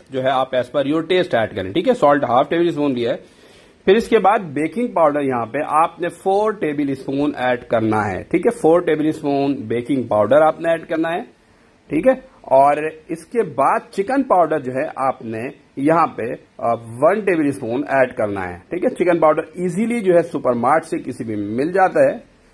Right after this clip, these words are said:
तो चिकन पाउडर आपने वन टेबल स्पून इसके बाद ऐड करना है और फिर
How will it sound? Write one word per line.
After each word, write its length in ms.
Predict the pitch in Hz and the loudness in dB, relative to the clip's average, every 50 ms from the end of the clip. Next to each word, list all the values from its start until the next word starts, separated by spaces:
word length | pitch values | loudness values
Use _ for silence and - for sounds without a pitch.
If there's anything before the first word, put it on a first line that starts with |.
| _ _ _ | _ _ _
तो 60 | - 135 | -8 -8
चिकन 360 | - - 160 156 202 226 233 | -6 -6 -4 -2 0 0 2
पाउडर 440 | 196 208 190 180 180 190 202 208 - - - | 4 4 4 4 4 0 0 -2 -8 -12 -8
आपने 320 | 131 135 123 127 131 127 123 | -6 -6 -6 -4 -6 -8 -6
वन 220 | 113 123 135 151 | -4 -4 -4 -4
टेबल 240 | 156 170 165 180 185 | -4 -6 -4 -4 -6
स्पून 260 | 175 175 185 196 196 | -2 2 2 4 4
इसके 200 | 190 190 - 196 | 2 2 0 2
बाद 200 | 180 180 185 185 | 4 4 4 4
ऐड 180 | 185 185 185 185 | 2 0 0 -2
करना 220 | 196 185 190 190 | -2 0 0 2
है 160 | 190 202 233 - - _ _ _ _ _ _ - | 0 0 -2 -6 -12 _ _ _ _ _ _ -4
और 260 | - 139 151 165 165 - | 2 2 2 2 2 0
फिर 240 | 175 180 196 220 220 | 0 0 2 0 -2